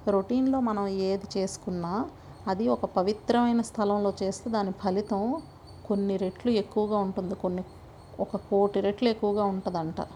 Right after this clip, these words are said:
అందువల్ల ఇప్పుడు, ఇప్పుడు ఒక పుణ్యకార్యం, ఎవరికైనా మనం ఏదైనా దానం ఇచ్చాం, దానం ఇస్తే ఒక ఇంత పుణ్యం వస్తుంది అని ఉంటే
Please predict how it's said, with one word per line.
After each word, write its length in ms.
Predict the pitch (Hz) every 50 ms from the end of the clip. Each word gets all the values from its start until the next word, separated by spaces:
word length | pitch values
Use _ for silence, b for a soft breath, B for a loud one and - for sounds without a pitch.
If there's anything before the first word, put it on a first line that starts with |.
| - - - - - - - - - - - - - - - - - - -
అందువల్ల 760 | 196 202 202 196 202 196 196 190 190 190 190 214 262 359 403 - - - - - - - - - - - - - - -
ఇప్పుడు, 420 | 226 220 - 233 226 262 330 349 - - - - - 233
ఇప్పుడు 200 | 214 - 208 202
ఒక 220 | 202 208 202 -
పుణ్యకార్యం, 560 | 208 214 214 214 220 214 202 196 202 175 - - - - -
ఎవరికైనా 520 | 233 214 208 208 208 208 - 208 208 220
మనం 240 | 233 233 220 208 196
ఏదైనా 280 | 190 185 196 202 220 214
దానం 380 | 185 190 180 175 180 185 180
ఇచ్చాం, 340 | 170 - - - - - - - - - - - -
దానం 340 | 208 208 196 196 208 214 214
ఇస్తే 400 | 208 208 - - - 277 320 403 B B B B B B B
ఒక 120 | 254 254
ఇంత 260 | 226 208 202 202 202 202 - - - - - - - - - -
పుణ్యం 280 | 214 208 208 214 208 190
వస్తుంది 520 | 190 - - - 196 180 175 175 170 170
అని 200 | - - 190 190
ఉంటే 220 | 185 185 190 -